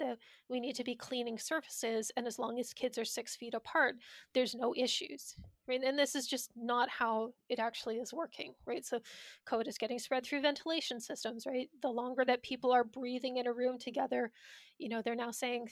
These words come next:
"Think of it like cigarette smoke," right? It floats through the air. And so, you know, if you were in a room with somebody who's smoking and the windows were all closed and you didn't have ventilation,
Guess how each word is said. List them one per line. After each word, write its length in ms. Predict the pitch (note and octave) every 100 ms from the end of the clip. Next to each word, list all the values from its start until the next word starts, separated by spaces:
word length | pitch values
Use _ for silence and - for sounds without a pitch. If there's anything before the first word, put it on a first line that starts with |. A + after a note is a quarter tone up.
| -
"Think 160 | A#3+
of 80 | A#3
it 120 | A#3+
like 180 | - B3
cigarette 480 | - A#3 C4+ B3+ -
smoke," 320 | - A#3 -
right? 160 | B3+ A#3
It 140 | -
floats 480 | - C4 B3 B3+ -
through 260 | - B3+
the 180 | B3 A#3+
air. 380 | C#4 B3 A3+ A3+ _ _ - _ -
And 180 | A#3+
so, 460 | A3+ A#3 A3 A3+ -
you 120 | D4 A#3+
know, 100 | A3+ D#4 _
if 180 | - A3+
you 80 | B3+
were 100 | B3
in 60 | A#3
a 60 |
room 200 | A3+ B3
with 120 | A#3+
somebody 340 | - A#3+ B3 A#3
who's 160 | A#3+ -
smoking 480 | C#4 D4+ - B3 B3 _ _ -
and 100 | B3
the 80 |
windows 360 | A3+ B3 A#3+ A3+
were 80 | A3+
all 120 | A3+
closed 480 | - C#4+ C#4 A#3+ -
and 80 | A#3
you 100 | A#3
didn't 200 | A#3+ A3
have 160 | A3+
ventilation, 720 | C4 A#3 B3 B3 - C#4 A3+